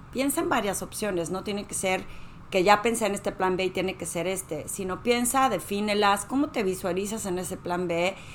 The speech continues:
sería algo que disfrutarías hacer. Nadie te dice, "Ya toma una decisión", nadie te dice, "Ahora sí, esto es lo que ya vas a hacer de por vida", y que, eh, a lo mejor te motiva a inspirarte a encontrar esa creatividad,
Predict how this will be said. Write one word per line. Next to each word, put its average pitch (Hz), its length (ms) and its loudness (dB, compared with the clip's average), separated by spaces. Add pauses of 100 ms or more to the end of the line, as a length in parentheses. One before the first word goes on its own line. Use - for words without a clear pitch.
sería 214 300 6
algo 220 180 4
que 214 80 -4
disfrutarías 175 640 -4
hacer. 190 480 -2
Nadie 233 380 0
te 220 100 -2
dice, 190 260 0
"Ya 180 200 -2
toma 180 180 -2
una 180 160 0
decisión", 165 720 0 (360)
nadie 226 280 6
te 202 120 0
dice, 202 280 2
"Ahora 190 240 6
sí, 196 160 0
esto 190 240 -4
es - 80 -4
lo 180 180 0
que 170 140 0
ya 190 160 6
vas 196 80 4
a 190 60 0
hacer 170 260 -4
de 175 80 -2
por 160 200 -6
vida", 175 380 2 (580)
y 240 200 4 (100)
que, 226 480 4
eh, 214 160 2
a 208 80 4
lo 208 60 2
mejor 240 260 -2
te 311 100 2
motiva 226 460 2
a 240 60 4
inspirarte 196 500 0
a 208 60 4
encontrar 180 420 -2
esa 208 220 -2
creatividad, 160 680 0